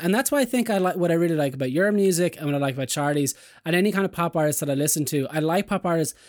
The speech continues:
that aren't writing songs that are, like, I like them to, you know, obviously be bops and that kind of carn, but I hate kind of just random lyrics thrown in about a story that never happened or whatever. I like something that's quite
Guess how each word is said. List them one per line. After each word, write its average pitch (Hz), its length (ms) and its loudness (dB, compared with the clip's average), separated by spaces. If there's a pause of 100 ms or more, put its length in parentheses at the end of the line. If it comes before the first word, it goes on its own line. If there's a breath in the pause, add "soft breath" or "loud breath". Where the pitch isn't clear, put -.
(220 soft breath)
that 160 100 -2
aren't 196 240 2
writing 180 280 0
songs 147 640 0 (340)
that 147 160 0
are, 143 160 0
like, 160 180 -2
I 170 40 0
like 196 220 0
them 147 220 0
to, - 140 -12
you 143 60 -4
know, 131 120 -2
obviously 123 400 -4
be 127 180 -8
bops 127 300 -4
and 127 100 -6
that 123 60 -10
kind 123 100 -8
of 120 60 -10
carn, 127 240 -6 (300 loud breath)
but 160 100 -2
I 160 60 2
hate 190 260 0
kind 202 120 0
of 180 80 0
just 160 140 -2
random 143 480 2
lyrics 131 400 0
thrown 127 220 -2
in 131 160 0
about 123 260 -4
a 120 60 -2
story 131 400 -2
that 123 120 -6
never 120 240 -4
happened 123 380 -6
or 117 40 -6
whatever. 120 240 -6
I 123 120 -6
like 135 300 -2
something 156 300 -4
that's 131 160 -6
quite 131 360 -6